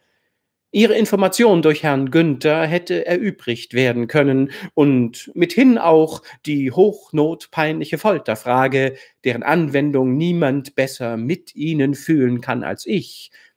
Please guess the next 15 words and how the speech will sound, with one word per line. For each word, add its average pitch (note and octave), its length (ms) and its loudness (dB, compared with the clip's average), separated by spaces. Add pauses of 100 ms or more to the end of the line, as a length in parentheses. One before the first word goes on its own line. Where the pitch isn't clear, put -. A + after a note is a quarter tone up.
(140)
menschlich C3+ 500 -2
gesprochen. A2+ 560 -2 (280)
Aber F#3 480 2
wir E3 180 0
dachten, E3 640 -6
dass F3+ 180 -8
eine E3 240 -4
Aufklärung D3 1040 0 (200)
fern D#3 460 0
von C3 220 -4
der B2 120 0
betroffenen C#3 520 0
Person C#3+ 720 -2
weiser D3 680 -4
wäre. D#2+ 640 -6